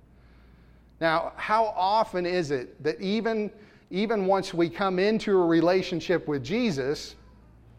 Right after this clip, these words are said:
that we tend to stay down here, kind of seeing the things the way that the world sees things, living in the world the way the world lives,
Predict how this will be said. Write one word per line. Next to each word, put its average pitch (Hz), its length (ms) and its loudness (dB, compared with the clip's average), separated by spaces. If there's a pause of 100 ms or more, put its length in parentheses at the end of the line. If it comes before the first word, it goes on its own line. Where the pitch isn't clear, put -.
(260)
that 175 140 0
we 226 140 2
tend 240 280 4
to 202 60 4
stay 214 300 4
down 190 280 4
here, 165 440 0 (340)
kind 190 300 0
of 139 60 -10
seeing 196 420 0
the 190 100 2
things 190 460 0
the 180 100 2
way 175 220 4
that 175 160 0
the 185 60 0
world 165 420 0
sees 165 380 -6
things, 160 440 -4
living 175 360 0
in 175 100 0
the 165 80 2
world 160 400 2
the 143 80 -2
way 147 160 2
the 135 100 -4
world 160 400 2
lives, 143 380 -2